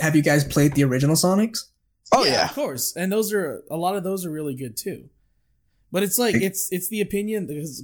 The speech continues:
Speaker 3: 'cause, like, right now it's, it's popular to crap on Sonic games for some reason. And I feel like a lot of that was, like, if you, if you ever listen to, like, the modern game grumps, like, they crap
Speaker 2: Mm-hmm.
Speaker 3: on Sonic all the time for, like, no reason.
Speaker 1: They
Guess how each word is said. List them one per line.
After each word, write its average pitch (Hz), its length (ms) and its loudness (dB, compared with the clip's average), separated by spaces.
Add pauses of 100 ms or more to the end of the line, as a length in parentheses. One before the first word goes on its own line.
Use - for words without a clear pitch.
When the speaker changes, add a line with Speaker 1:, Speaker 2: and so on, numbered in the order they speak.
Speaker 3:
'cause, 160 180 -4
like, 147 380 -8 (960)
right 175 260 -2
now 190 220 0
it's, - 280 -2
it's - 300 -4
popular 151 580 -4
to 131 140 -8
crap 139 340 -8
on 123 140 -6
Sonic 131 340 -6
games 180 260 -4
for 175 80 -10
some 185 220 -4
reason. 190 360 -6 (360)
And 131 100 -6
I 127 40 -4
feel 151 140 -6
like 143 100 -6
a 147 60 -6
lot 143 180 -4
of 139 60 -6
that 139 180 -6
was, 139 180 -6
like, 127 240 -8
if 143 200 -8
you, 160 240 -4
if 147 100 -4
you 156 80 -4
ever 151 120 -4
listen 147 260 -4
to, 135 60 -8
like, 127 200 -8
the 135 100 -8
modern 127 320 -6
game 127 280 -6
grumps, 120 480 -10 (340)
like, 127 160 -14
they 139 100 -10
crap 160 140 6
Speaker 2:
Mm-hmm. 139 220 6
Speaker 3:
on 117 80 4
Sonic 131 420 -6 (140)
all 160 320 -6
the 139 80 -14
time 127 320 -12
for, 143 120 -16
like, 127 160 -16
no 170 320 -8
reason. 131 560 -10
Speaker 1:
They - 60 -16